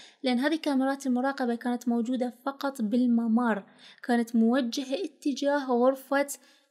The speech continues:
لي وجيا، وكان واضح أنه ولا شخص دخل وخرج.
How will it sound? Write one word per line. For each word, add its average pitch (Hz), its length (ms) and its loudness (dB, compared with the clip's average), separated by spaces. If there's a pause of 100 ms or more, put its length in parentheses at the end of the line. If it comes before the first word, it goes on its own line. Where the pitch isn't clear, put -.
لي 254 220 2
وجيا، 220 600 0 (220)
وكان 269 360 2
واضح 254 560 0
أنه 277 140 0
ولا 294 260 0
شخص 220 360 -6
دخل 277 400 -4
وخرج. 214 640 -4